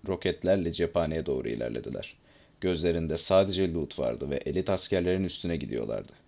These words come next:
"İşte yerin ve göğün sonuna yaklaşıyoruz." Forumcular baltayı taşa çarptılar. Artık daha fazla dayanacak güçleri kalmadı. "İzoleciler, turbozcular, zaferiniz yakındır.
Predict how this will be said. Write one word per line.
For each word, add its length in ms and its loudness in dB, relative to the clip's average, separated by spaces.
"İşte 220 2
yerin 420 4
ve 80 4
göğün 320 2
sonuna 380 0
yaklaşıyoruz." 800 -4
Forumcular 560 4
baltayı 360 2
taşa 260 -4
çarptılar. 760 -6
Artık 280 -2
daha 140 8
fazla 280 0
dayanacak 380 0
güçleri 340 -6
kalmadı. 380 -6
"İzoleciler, 800 6
turbozcular, 840 6
zaferiniz 540 0
yakındır. 520 -6